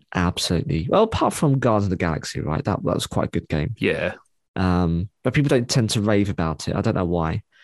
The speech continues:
Speaker 1: Maybe because I still got a bitter taste in my mouth about the other Marvel game that you just
Speaker 2: Mm.
Speaker 1: mentioned that I won't again. Um, but yeah,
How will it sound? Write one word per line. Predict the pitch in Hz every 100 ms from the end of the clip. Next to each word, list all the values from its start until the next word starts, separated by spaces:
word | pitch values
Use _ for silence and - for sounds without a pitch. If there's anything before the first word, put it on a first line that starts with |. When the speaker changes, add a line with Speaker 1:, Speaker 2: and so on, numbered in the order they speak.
| - -
Speaker 1:
Maybe | 101
because | - 98
I |
still | 104
got | 98 95
a |
bitter | 95 -
taste | - 92 -
in | 90
my | 87
mouth | 85
about | - 85
the | 92
other | 87
Marvel | 85 87 87 85
game | 85 87 104 _ _
that | -
you | -
just | - 107
Speaker 2:
Mm. |
Speaker 1:
mentioned | 101 98 95 95 - - - - - -
that | -
I | 98
won't | 90 87
again. | 92 92 87 - - - _
Um, | 110 107 104 104 104 - _ _ _ _ _ _ - -
but | -
yeah, | 113 101